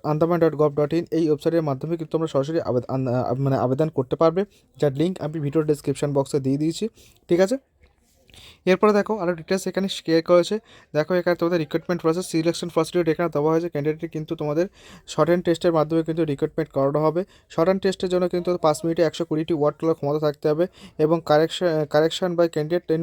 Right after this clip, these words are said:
minutes। এখানে দেখতে পাচ্ছ, ডিটেলস কিন্তু দেওয়া হয়েছে। টাইপিং টেস্ট, কম্পিউটার, কম্পিউটার টাইপিং টেস্ট নেওয়া হবে কুড়ি মিনিটের, ঠিক আছে? এগুলো কিন্তু তোমাদের সব কোয়ালিফাই করতে হবে, করার পরে কিন্তু তোমাদের নিয়োগ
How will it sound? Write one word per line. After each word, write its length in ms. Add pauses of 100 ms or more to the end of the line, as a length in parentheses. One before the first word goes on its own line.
minutes। 260 (100)
এখানে 260
দেখতে 160
পাচ্ছ, 260
ডিটেলস 360
কিন্তু 260
দেওয়া 260
হয়েছে। 200
টাইপিং 360
টেস্ট, 260
কম্পিউটার, 440
কম্পিউটার 360
টাইপিং 300
টেস্ট 260
নেওয়া 140
হবে 120 (500)
কুড়ি 160
মিনিটের, 300 (380)
ঠিক 180
আছে? 120 (300)
এগুলো 220
কিন্তু 160
তোমাদের 180
সব 160
কোয়ালিফাই 380
করতে 240
হবে, 140
করার 260
পরে 200
কিন্তু 160
তোমাদের 220
নিয়োগ 220